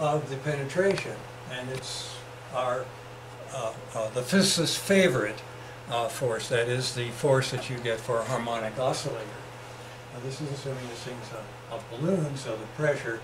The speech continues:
and that the pressure isn't changing. I haven't pushed it that far.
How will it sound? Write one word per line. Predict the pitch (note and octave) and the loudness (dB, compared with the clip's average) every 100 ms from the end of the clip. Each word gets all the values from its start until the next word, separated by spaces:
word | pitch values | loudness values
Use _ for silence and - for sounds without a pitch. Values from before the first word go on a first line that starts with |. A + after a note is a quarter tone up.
| - | -6
and | C#3+ C3 | -2 -2
that | C3 | -2
the | C#3+ | -2
pressure | D3+ C#3 B2 B2 | 2 0 0 -4
isn't | G#2+ - | -4 -8
changing. | - D3+ C3+ | -6 -6 -4
I | A2 | -6
haven't | - - D#3 | -8 -8 -8
pushed | - | -8
it | - - | -8 -2
that | - - | -2 -2
far. | - G2+ G2+ | -6 -6 -6